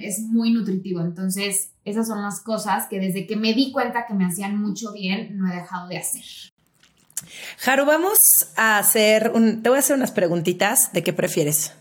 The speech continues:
Speaker 2: ¿Estás lista? Responde
Speaker 1: Sí.
Speaker 2: lo primero que se te venga a la mente.
Speaker 1: Sorpréndeme. Ok.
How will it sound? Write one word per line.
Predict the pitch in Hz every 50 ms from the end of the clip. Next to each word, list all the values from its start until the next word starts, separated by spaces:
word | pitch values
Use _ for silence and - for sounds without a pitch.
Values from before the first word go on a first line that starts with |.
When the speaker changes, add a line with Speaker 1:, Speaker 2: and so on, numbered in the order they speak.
| _ _ _ _
Speaker 2:
¿Estás | - - - 202 202
lista? | 196 196 190 - - 220 240 247 - - - - _ _ _ _
Responde | - 190 190 - 208 202 214
Speaker 1:
Sí. | 202
Speaker 2:
lo | 196 196
primero | 175 170 175 175 175 175
que | 175 -
se | - 165
te | - 156
venga | 147 151 151 156 151
a | 262 262 -
la | -
mente. | 269 269
Speaker 1:
Sorpréndeme. | 269 254 247 233 226 214 202 190 180 175 - - - - - - - - -
Ok. | 214 202 - - 190 190 190 214 208